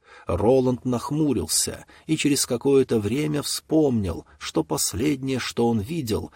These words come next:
это как Найтингейл оттолкнула его, а затем, после вспышки,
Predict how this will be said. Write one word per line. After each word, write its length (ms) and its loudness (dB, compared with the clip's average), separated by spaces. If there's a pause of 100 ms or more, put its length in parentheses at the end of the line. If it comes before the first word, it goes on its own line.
(160)
это 300 -4
как 320 -4
Найтингейл 1080 0
оттолкнула 880 -2
его, 480 -2 (200)
а 120 -2
затем, 580 -2
после 460 -2
вспышки, 760 -4